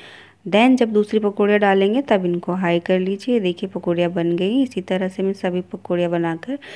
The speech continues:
रेडी कर ले रही हूँ। ये देखिए दोस्तों, पकौड़ियाँ बनकर तैयार हो गई हैं। आप इन्हें दही के साथ सर्व कीजिए या किसी चटनी के साथ, जैसे भी आपको खाना प्रीफर्ड हो। मैं इन्हें दही के साथ सर्व करती हूँ।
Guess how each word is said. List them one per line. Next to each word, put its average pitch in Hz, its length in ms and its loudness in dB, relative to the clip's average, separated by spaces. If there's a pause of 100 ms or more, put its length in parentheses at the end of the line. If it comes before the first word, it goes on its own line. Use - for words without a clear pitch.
(400)
रेडी 180 220 -4
कर 208 240 0
ले 208 200 2
रही 208 180 4
हूँ। 240 180 2
ये 247 140 2
देखिए 180 320 -2
दोस्तों, 190 440 -2
पकौड़ियाँ 190 520 -2
बनकर 185 340 -4
तैयार 190 480 -2
हो 233 120 -2
गई 220 240 -2
हैं। 240 180 -2 (440)
आप 214 220 -4
इन्हें 214 260 2
दही 208 260 4
के 226 180 2
साथ 202 300 0
सर्व 185 320 -2 (140)
कीजिए 196 380 -2
या 214 180 2 (140)
किसी 190 260 -6
चटनी - 460 -4
के 214 160 0
साथ, 208 240 0
जैसे 196 340 0
भी 196 160 -2
आपको 196 320 -2
खाना 180 380 -2
प्रीफर्ड 185 580 -2
हो। 220 120 0 (460)
मैं 233 160 0
इन्हें 214 200 2
दही 196 200 0
के 190 140 -4
साथ 175 380 -4
सर्व 170 240 0
करती 170 380 -2
हूँ। 170 200 0